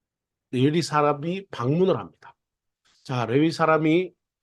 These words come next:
기브야에 방문을 했어요. 그런데 그 기브야에서 하룻밤을 묵었는데 이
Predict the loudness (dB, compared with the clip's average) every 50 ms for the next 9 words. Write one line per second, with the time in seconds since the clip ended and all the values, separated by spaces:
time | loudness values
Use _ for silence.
0 | _ _ _ _ _ _ _ _ _ _ _ _ _ _ _ _ _ _ _ _
1 | _ -6 -4 -2 2 2 4 4 4 4 4 2 2 -2 -6 _ -8 -6 -6 -4
2 | -4 -2 -2 -2 -2 -2 -4 -8 -12 -16 -18 -20 -20 _ _ _ _ _ _ _
3 | _ _ _ _ _ -2 2 2 4 6 6 4 4 2 -4 _ _ _ _ _
4 | _ 2 4 4 4 4 2 -2 -4 -6 -10 _ _ -6 -4 2 6 6 8 8
5 | 6 4 2 0 -2 -2 0 0 -2 0 2 2 2 2 2 0 -2 -2 0 2
6 | 2 2 2 0 -2 -2 -2 0 2 2 2 0 -4